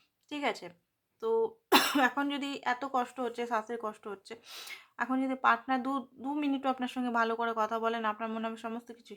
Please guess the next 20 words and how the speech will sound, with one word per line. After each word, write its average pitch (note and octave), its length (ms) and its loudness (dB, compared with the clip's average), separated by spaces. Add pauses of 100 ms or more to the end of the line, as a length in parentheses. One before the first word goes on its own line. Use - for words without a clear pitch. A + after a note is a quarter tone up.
হিল F#3+ 180 -8
হয়ে F3+ 140 -12
গেছে। F3+ 240 -18 (440)
এরকমভাবে B3 720 0
আপনি A3+ 200 -2
ভালোবাসেন G#3+ 680 -2
তাকে। F#3+ 240 -14 (1040)
Nine - 280 2
of A#3+ 140 -6
Coin, A3 280 -8 (360)
আপনি C4+ 280 -2
অপেক্ষা B3+ 360 0
করছেন, G#3 560 -8
আপনি A3 260 -4
নিজের, B3 320 0 (380)
আহ, G#3 460 2
ফাইন্যান্স B3+ 400 4
এগুলো C4+ 320 0
সব C4 240 0
কিছুই D4 340 -6